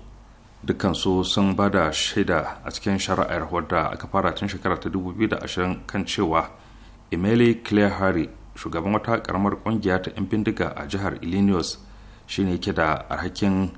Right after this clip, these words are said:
shirya kai harin, wanda kuma kungiyar tasa wadda ake kira da White Rabbits ta sha aikata ayyuka na ta'addanci musamman ma dai akan musulmi. To jama'a masu saurari kada a sha'afa labaran suna zo muku ne daga Hausa Radio V O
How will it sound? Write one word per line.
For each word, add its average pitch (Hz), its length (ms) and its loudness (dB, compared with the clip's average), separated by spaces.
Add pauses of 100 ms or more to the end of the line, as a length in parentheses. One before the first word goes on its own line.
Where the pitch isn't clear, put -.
(120)
shirya 90 420 2
kai 90 160 -2
harin, 87 280 0 (800)
wanda - 120 -8
kuma 92 280 2
kungiyar 92 420 0
tasa 95 340 0
wadda 85 220 -2
ake - 200 -4
kira 87 380 0
da 80 100 -2
White 95 380 2
Rabbits 90 440 -2 (480)
ta 90 120 0
sha 92 420 2 (260)
aikata 92 460 -2
ayyuka 92 380 -2
na 85 280 2
ta'addanci 87 640 -4
musamman 95 340 0
ma 82 100 0
dai 87 120 -4
akan 87 320 -4
musulmi. 80 340 -4 (640)
To 135 80 4
jama'a 120 300 4
masu 113 240 0
saurari 101 160 2
kada 104 260 2
a - 40 -2
sha'afa - 500 0
labaran 87 420 0
suna 90 240 0
zo 85 100 -4
muku 92 220 -4
ne 90 80 0
daga 80 180 -6
Hausa 82 220 -6
Radio 87 320 -2
V 78 140 -6
O 95 60 2